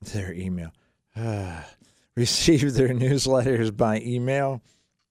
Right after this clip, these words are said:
And, uh, we still have some hold, holdouts, a, a few percent that receive it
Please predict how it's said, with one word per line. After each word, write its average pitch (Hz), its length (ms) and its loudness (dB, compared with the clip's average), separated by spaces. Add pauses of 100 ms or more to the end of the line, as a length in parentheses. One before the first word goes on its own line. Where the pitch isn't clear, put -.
And, 101 360 -2
uh, 101 140 -2
we 143 140 -4
still 370 240 -6
have - 180 -8
some 180 180 -2
hold, 123 320 0 (300)
holdouts, 147 640 2
a, 139 240 0
a 127 100 -2
few 143 220 0
percent 127 480 0
that 123 160 -4
receive 113 400 -2
it 110 120 0